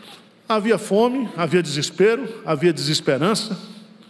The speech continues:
E aí, Isaías vai ao templo. E aqui nós vamos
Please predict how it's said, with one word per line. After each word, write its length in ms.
E 100
aí, 720
Isaías 480
vai 120
ao 100
templo. 400
E 80
aqui 180
nós 220
vamos 420